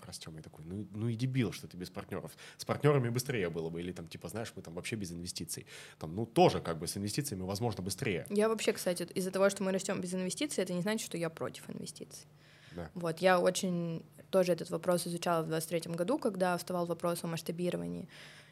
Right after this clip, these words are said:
Speaker 2: И я вообще не против и с партнёрами, и с инвестициями расти, это вообще супер. А, просто каждый выбирает, как ему здесь, в конкретной точке,
Speaker 1: Свои инструменты.
Speaker 2: свои инструменты,
Speaker 1: Свои
Speaker 2: да.
Speaker 1: инструменты, да. Блин, слушай,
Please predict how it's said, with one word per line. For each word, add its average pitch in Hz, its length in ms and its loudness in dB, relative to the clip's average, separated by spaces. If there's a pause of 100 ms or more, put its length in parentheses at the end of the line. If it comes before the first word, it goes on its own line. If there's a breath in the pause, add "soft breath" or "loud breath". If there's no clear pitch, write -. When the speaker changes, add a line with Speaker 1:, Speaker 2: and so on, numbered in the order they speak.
(100)
Speaker 2:
И - 100 -4
я 170 360 0
вообще 165 280 0
не 160 140 0
против 190 400 2 (300)
и 175 120 -4
с - 60 -6
партнёрами, 160 640 -2
и - 20 -4
с 156 120 -6
инвестициями 160 1120 -2
расти, 165 360 -2 (580)
это 160 180 -4
вообще 156 260 -4
супер. 233 500 2 (500 loud breath)
А, 160 220 2 (100)
просто 202 340 6
каждый 170 400 2
выбирает, 175 460 6
как 175 240 0
ему 170 200 -2
здесь, 170 260 2
в - 20 -20
конкретной 165 480 0
точке, 190 480 0
Speaker 1:
Свои 101 220 0
инструменты. 82 500 -8
Speaker 2:
свои 180 240 0
инструменты, 165 540 -4
Speaker 1:
Свои 196 140 0
Speaker 2:
да. 190 60 0
Speaker 1:
инструменты, 170 500 -8
да. 85 160 -4 (440 loud breath)
Блин, 101 160 0
слушай, 92 380 -2